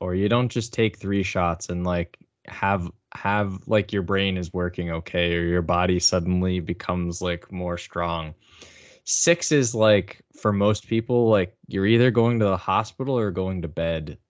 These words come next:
uh, <laughs> like, s-, soon, <laughs> soon after.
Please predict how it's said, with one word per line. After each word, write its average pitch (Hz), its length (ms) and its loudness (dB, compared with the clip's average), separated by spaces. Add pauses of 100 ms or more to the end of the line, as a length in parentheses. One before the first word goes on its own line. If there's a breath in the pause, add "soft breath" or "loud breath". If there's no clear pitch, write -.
(120)
uh, 82 440 -4 (340 loud breath)
<laughs> - 320 -20
like, 87 260 -4 (240)
s-, - 240 -8
soon, 85 480 -2 (100)
<laughs> - 100 -10
soon 92 300 -4
after. - 500 -6